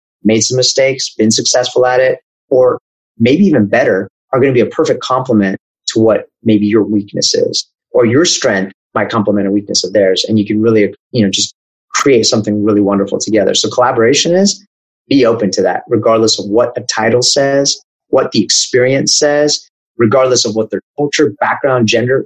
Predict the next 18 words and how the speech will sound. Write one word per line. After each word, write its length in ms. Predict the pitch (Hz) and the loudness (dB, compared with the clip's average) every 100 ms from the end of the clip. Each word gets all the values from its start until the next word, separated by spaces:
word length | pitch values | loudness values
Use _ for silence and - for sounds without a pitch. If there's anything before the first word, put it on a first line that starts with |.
| _ | _
just 280 | - 131 - _ - | -4 -4 -4 _ -2
be 140 | 160 156 | -2 0
open-minded 600 | 147 143 104 101 113 98 | 0 2 2 0 0 0
about 260 | 92 95 - | -2 -4 -4
collaboration. 640 | 98 98 104 - - - _ _ _ _ - | -2 0 0 -2 -4 -8 _ _ _ _ -4
And 120 | 135 | 0
inspiration 840 | 151 - 127 123 170 190 113 104 107 _ _ _ - | 0 -2 0 2 2 0 -2 -2 -4 _ _ _ -4
is 140 | 120 | 0
about, 400 | 113 117 117 113 - | 0 0 0 -2 -6
if 100 | 117 | -2
you're 120 | 160 | 0
not 180 | 156 139 | 0 2
doing 140 | 139 | 2
something 320 | 131 131 120 | 0 -2 0
that 180 | 113 110 | 0 0
you're 140 | 117 - | -2 -4
passionate 520 | - 104 110 117 110 | -6 -4 -2 -2 0
about, 400 | 104 113 113 | 0 0 0